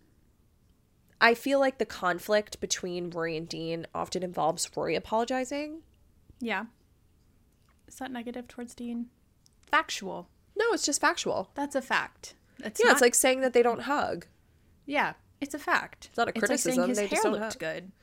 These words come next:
Speaker 1: Yeah, yeah, yeah. But that's really
Speaker 2: Yeah.
Speaker 1: one of the only apologies besides, yeah, I forgot about that. The, like, "Sorry for bothering you" kind of,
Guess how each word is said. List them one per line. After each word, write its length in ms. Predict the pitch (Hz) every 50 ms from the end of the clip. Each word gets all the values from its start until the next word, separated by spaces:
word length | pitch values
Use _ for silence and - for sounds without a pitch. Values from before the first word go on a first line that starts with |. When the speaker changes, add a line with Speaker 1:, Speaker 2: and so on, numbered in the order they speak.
| - - - - - - - - - _ _
Speaker 1:
Yeah, 360 | - 294 339 349 277 208 175 - -
yeah, 200 | 196 226 240 254
yeah. 280 | 254 254 247 226 - 185
But 100 | - -
that's 200 | 277 294 294 -
really 140 | 294 294 294
Speaker 2:
Yeah. 80 | 302 277
Speaker 1:
one 80 | 277 254
of 120 | 240 -
the 120 | 220 190 -
only 300 | - 190 190 208 214 208
apologies 640 | 196 - - - 190 180 185 185 185 175 170 170 170
besides, 560 | - - 175 - 190 175 180 - - - - -
yeah, 260 | 185 220 208 196 160 -
I 120 | - 175 190
forgot 260 | - 185 180 190 196
about 200 | 202 180 165 156 -
that. 240 | 185 - - - -
The, 220 | 170 165 160 170
like, 220 | 151 156 151 156 -
"Sorry 260 | - - 180 175 170
for 100 | 165 - 160
bothering 440 | - 226 277 285 214 180 175 165 160
you" 160 | 160 160 156
kind 260 | - - 170 160 156
of, 220 | 156 156 - -